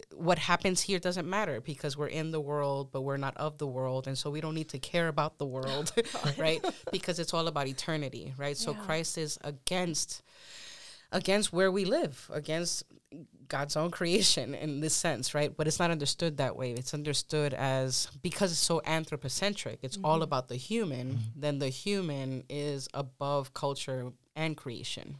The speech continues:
Speaker 1: right? And so that's what we find. Those are the arguments that you're gonna hear from,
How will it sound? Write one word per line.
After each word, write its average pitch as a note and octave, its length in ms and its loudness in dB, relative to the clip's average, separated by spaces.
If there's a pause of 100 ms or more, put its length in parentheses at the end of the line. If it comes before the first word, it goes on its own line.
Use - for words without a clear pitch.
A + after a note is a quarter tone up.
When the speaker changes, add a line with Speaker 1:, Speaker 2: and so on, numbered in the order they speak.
Speaker 1:
right? C3 240 -4 (460)
And E3 140 0
so F3 140 4
that's E3+ 240 4
what D#3+ 100 2
we D#3+ 100 -2
find. D#3 340 0
Those C#3+ 180 2
are D3 80 2
the C3+ 160 -2
arguments C3 420 0
that - 180 -2
you're C3 80 -2
gonna B2 180 0
hear C#3+ 360 0
from, C3 400 0